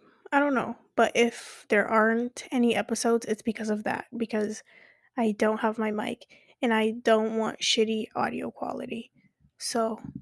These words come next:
maybe you'll, you might have to wait two weeks before you get an episode, or maybe just one week if I pre-, pre-record something, or maybe not if I pre-record two episodes. So, yeah. Um, now,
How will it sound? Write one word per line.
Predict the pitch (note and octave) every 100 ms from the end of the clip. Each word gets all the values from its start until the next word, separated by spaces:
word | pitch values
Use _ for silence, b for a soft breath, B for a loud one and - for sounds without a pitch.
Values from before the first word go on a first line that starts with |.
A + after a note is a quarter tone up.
| -
maybe | A#3 A3+ A3+
you'll, | A3 A3 A3+
you | A3+ A3+
might | A3 A3
have | A3+ G#3+
to | -
wait | A3 A3+ -
two | -
weeks | A3+ A3 -
before | - A3 - A3
you | G#3+
get | G#3+
an | G#3 G#3+
episode, | G#3+ A3 A3 A3 B3
or | A#3
maybe | A3 G#3+ G#3+
just | G#3+ G#3+
one | A3 A3 B3
week | C4 A#3+ F4+
if | A3
I | A3+
pre-, | A3 - B3 C4+ -
pre-record | - A#3 A3 - A3+ A3+
something, | A#3+ C4
or | D4
maybe | D#4 D#4+ D#4+
not | D4+ C4+
if | A#3
I | A#3+
pre-record | A#3 B3+ B3+ B3+ A#3+ A#3+
two | C#4
episodes. | B3 A#3 - A3 - b b b b b _ _ -
So, | - A3+ A3
yeah. | A3+ G#3+ - _ B B B B B _ -
Um, | A#3+ A#3 A3 A3 A3 b b b b b b _ _ _ _ _ _ _ - - _ _ _ _ _
now, | C4 A3+ G3+ A#3